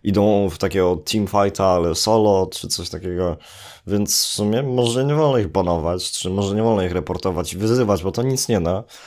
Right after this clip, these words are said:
Może po prostu wystarczy przekierować ich na taki serwer specjalny. I później jak się polepszą, to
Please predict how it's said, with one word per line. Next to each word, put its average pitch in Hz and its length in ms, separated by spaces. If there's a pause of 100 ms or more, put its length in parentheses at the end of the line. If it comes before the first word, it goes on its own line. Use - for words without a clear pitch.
(400)
Może 127 280
po 113 120
prostu 113 280
wystarczy 113 440
przekierować 87 640
ich - 140
na 87 260
taki 104 380
serwer 147 400
specjalny. 76 640 (580)
I - 60
później 104 340
jak 95 140
się 101 120
polepszą, 95 500
to 90 240